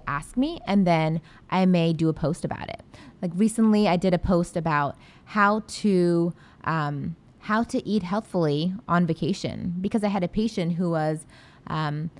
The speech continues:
actually quite frightened to go on vacation, um, and face the buffet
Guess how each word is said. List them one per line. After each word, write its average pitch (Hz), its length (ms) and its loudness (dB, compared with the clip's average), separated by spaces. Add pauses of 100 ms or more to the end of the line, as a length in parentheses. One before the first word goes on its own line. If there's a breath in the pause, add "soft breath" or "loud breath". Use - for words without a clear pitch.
(220 loud breath)
actually 240 280 -2
quite 240 220 0
frightened 208 460 -2
to 202 60 -2
go 190 100 0
on 185 160 2
vacation, 170 720 -2 (340 loud breath)
um, 170 340 2 (100)
and 175 520 2 (340 loud breath)
face 208 240 4
the 180 140 0
buffet 170 800 0